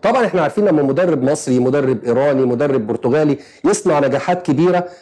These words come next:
في أي فرقة بيروح لها أو في أي مكان بيروحه، يبدأ بلده تكلمه، تبدأ بلده عايزة تستفيد من خبراته الكبيرة. في الوقت ده منتخب البرتغال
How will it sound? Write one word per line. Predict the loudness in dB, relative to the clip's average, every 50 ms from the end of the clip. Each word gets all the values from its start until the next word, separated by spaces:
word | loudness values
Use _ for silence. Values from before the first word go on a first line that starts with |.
| _
في | _ -4 -2 0
أي | 2 2 2 2
فرقة | 2 0 0 0 0
بيروح | 0 0 2 0 0 0 -2
لها | -2 0 0
أو | 0 0
في | 0 0
أي | 2 2
مكان | 2 2 0 0 0 2
بيروحه، | 2 2 2 0 0 0 -4 -4 -6 -12 -12 _ -2
يبدأ | 0 0 2 2 0 0
بلده | 0 0 0 0 0 0 0 -2 -2 -4
تكلمه، | -6 -2 0 2 2 2 2 2 2 0 -2 -2
تبدأ | -2 -2 0 0 0
بلده | 0 0 2 2 2
عايزة | 2 2 0 -2
تستفيد | -6 -6 -8 -6 -4 -2 0 0 2
من | 2 0 0
خبراته | -2 -2 0 0 0 0 0 -2
الكبيرة. | -2 -2 0 2 2 2 2 0 -2 -6 -10 -20 _ _ _ _ _
في | -2 0
الوقت | 2 4 2 2 2 0
ده | 0 2 0 0 0 -2 -2
منتخب | 0 0 0 -2 0 0 0
البرتغال | 2 0 0 -2 0 0 0 2 2 0 0 -2